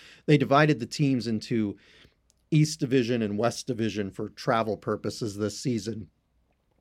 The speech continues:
So if I recall correctly, we, we, we, the, the way it was structured was we play all of the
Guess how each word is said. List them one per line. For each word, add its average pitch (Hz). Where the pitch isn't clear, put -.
So 170
if 170
I 170
recall 175
correctly, 170
we, 151
we, 160
we, 151
the, 139
the -
way 190
it 185
was 156
structured 147
was 120
we 170
play 196
all 147
of 120
the 120